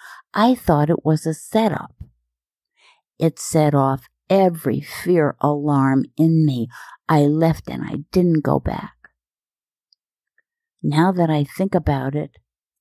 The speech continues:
my interpretation was wrong. All he said was this guy was coming over.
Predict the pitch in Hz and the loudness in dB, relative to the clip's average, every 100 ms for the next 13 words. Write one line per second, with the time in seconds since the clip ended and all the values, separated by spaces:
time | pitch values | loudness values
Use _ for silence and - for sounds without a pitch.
0 | _ _ _ _ _ 151 147 165 190 180 | _ _ _ _ _ 0 4 4 2 0
1 | 170 180 180 151 139 - 151 156 160 160 | 0 0 -2 -2 0 0 0 2 0 0
2 | 151 170 190 - - - - 165 _ _ | 0 0 0 -4 -8 -14 -14 -16 _ _
3 | _ _ _ _ _ _ - - - 233 | _ _ _ _ _ _ -20 -12 0 2
4 | 302 202 156 - - 196 185 131 147 _ | 2 0 -4 -6 -4 0 2 0 -6 _
5 | _ _ _ _ - 190 185 190 196 185 | _ _ _ _ -2 -2 0 -2 -4 -4
6 | 160 170 202 196 156 151 - 185 175 185 | -2 0 2 2 0 -4 -4 -2 0 2
7 | 196 214 233 170 - - | 2 4 2 0 -10 -14